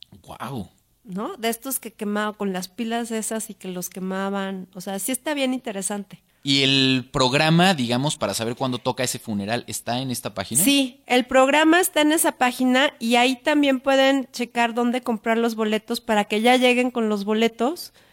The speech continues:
Speaker 2: y no se arriesguen a ir hasta allá y que ya no haya o que haya una fila enorme.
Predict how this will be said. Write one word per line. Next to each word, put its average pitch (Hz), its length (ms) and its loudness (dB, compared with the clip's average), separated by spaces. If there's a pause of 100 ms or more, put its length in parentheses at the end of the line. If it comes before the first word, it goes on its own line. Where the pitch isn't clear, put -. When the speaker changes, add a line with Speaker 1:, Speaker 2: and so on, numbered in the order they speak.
(220)
Speaker 2:
y 190 640 -4
no 196 140 0
se 196 140 -4
arriesguen 190 400 -6
a - 20 -4
ir 180 100 -2
hasta 185 220 -6
allá 185 240 2
y 180 60 -2
que 180 160 -6
ya 175 100 -2
no 175 220 -2
haya 208 560 2
o 180 100 -4
que - 60 -8
haya 185 160 -2
una 180 160 -2
fila 180 260 -6
enorme. 220 520 -2